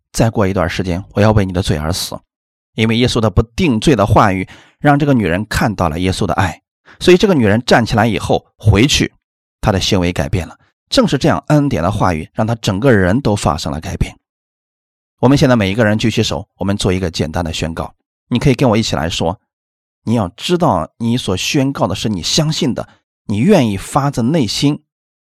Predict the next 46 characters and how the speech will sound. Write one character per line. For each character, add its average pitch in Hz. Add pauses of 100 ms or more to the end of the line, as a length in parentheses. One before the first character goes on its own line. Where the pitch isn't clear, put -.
(220)
请 -
跟 120
我 101
一 104
起 -
来 85
宣 85
告。 - (1200)
天 131
父， - (540)
我 120
感 98
谢 110
赞 85
美 80
你， 76 (600)
你 117
差 127
遣 110
耶 107
稣 113 (320)
在 104
十 -
字 110
架 95
上 - (100)
为 127
我 87
所 -
有 135
的 92
罪 -
舍 -
命， 78 (760)
他 185
已 120
经 123
为 139
我 92
所 98
有 110
的 85
罪 95
受 87
苦 -
了， -